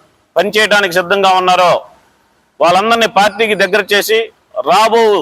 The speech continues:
స్థానిక సంస్థల ఎన్నికల్లో బలంగా పోటీ చేసి మా గలాన్ని, జనసేన పార్టీ సిద్ధాంతాలను, అధినాయకుడి యొక్క లక్ష్యాలను ప్రజల ముందుకు తీసుకెళ్లి ఏదైనా ఒక పదవి అధికారంలో ఉన్నప్పుడు ఆ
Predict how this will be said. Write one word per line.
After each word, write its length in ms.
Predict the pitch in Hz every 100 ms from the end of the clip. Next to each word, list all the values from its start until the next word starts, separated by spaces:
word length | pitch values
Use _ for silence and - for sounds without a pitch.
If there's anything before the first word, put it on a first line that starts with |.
| 110 - _ _ _
స్థానిక 280 | - 190 220 202
సంస్థల 300 | 202 180 190
ఎన్నికల్లో 400 | 190 175 190 190 170 113 - -
బలంగా 340 | 160 214 214 202
పోటీ 220 | 190 196 185
చేసి 260 | 190 - 196 156 110 _ _ _ _ _ - -
మా 80 | 165 175
గలాన్ని, 340 | 180 208 208 214 175
జనసేన 340 | 202 208 220 196
పార్టీ 200 | 196 190 180
సిద్ధాంతాలను, 680 | 170 202 202 196 190 190 214 - _ -
అధినాయకుడి 500 | 151 208 220 208 196
యొక్క 140 | 190 175
లక్ష్యాలను 420 | 180 - 220 208 185
ప్రజల 220 | 170 196 196
ముందుకు 200 | 196 180
తీసుకెళ్లి 440 | 180 - 185 180 170 117 _ _ _ _ _ - 185
ఏదైనా 340 | 226 240 233 226 165 - _ _ _ - 160
ఒక 100 | 180 202
పదవి 280 | 208 240 226
అధికారంలో 520 | 208 226 214 214 208 202
ఉన్నప్పుడు 380 | 202 202 208 202 143 - _ -
ఆ 20 | -